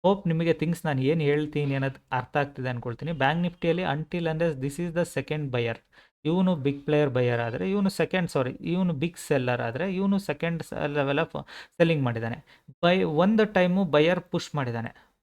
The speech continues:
ನಿನ್ನೆ ಒನ್ ಟೈಮ್ ಪುಷ್ ಮಾಡಿದ್ದಾನೆ. You just imagine, ಮಾರ್ಕೆಟ್ ಏನಾದ್ರೂ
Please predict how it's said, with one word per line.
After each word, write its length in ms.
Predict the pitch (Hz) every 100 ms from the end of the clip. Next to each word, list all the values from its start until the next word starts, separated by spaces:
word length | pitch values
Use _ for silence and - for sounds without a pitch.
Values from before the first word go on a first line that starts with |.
| -
ನಿನ್ನೆ 280 | 151 185 208
ಒನ್ 260 | 185 170 147
ಟೈಮ್ 180 | 185
ಪುಷ್ 280 | 180 143 -
ಮಾಡಿದ್ದಾನೆ. 680 | 131 120 123 127 - - _ 196
You 140 | 254
just 260 | 240 - 156
imagine, 460 | 147 151 127 127 170
ಮಾರ್ಕೆಟ್ 560 | 139 165 - 190 180
ಏನಾದ್ರೂ 640 | 143 160 156 165 170 175